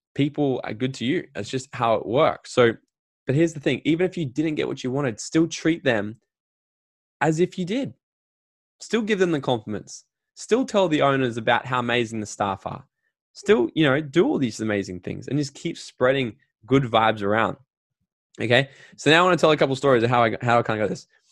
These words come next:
It, you know, it started with a, a negotiation of actually getting the hotel itself. I, I'll spare the story here, but I, I kinda used a few of these things to get an amazing deal on the place, like, freaking amazing. I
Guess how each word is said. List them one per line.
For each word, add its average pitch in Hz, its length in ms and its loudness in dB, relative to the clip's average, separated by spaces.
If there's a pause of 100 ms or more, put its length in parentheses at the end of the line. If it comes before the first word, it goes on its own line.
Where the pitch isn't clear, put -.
(1120)
It, 143 220 4 (320)
you 135 80 4
know, 135 60 6
it 135 100 2
started 143 260 4
with 143 160 2
a, 120 220 0
a 107 60 -2
negotiation 120 680 2
of 123 60 0
actually 117 300 -2
getting 113 220 0
the 104 80 -4
hotel 113 360 -2
itself. 110 420 -2 (100)
I, 107 140 -2 (280)
I'll 107 280 -2
spare - 380 2
the 107 80 -6
story 113 380 -2
here, 117 260 -2
but 107 200 -2 (680)
I, 110 120 2
I 101 120 0
kinda 123 220 -2
used 123 220 -2
a 131 60 0
few 127 140 -2
of 117 60 0
these 107 160 -4
things 110 320 -6
to - 120 -8
get 107 200 -2
an 107 80 -6
amazing 127 680 -2
deal 120 300 2
on 101 100 -4
the 92 80 -14
place, - 320 -12
like, - 180 -8 (200)
freaking 127 420 2
amazing. 98 540 -4
I - 60 -10